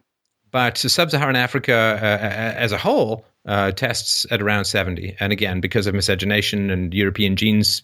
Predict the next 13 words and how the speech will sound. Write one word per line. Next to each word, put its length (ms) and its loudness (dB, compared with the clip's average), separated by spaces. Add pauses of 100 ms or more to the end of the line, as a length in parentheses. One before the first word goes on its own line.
being 180 2
mixed 240 -2
in, 100 4
maybe 220 0
is 100 -2
higher. 340 -2 (520)
But, 340 0
uh, 60 2
you, 260 2
you, 220 0
you 120 2
can't, 540 -2 (120)
you, 180 -4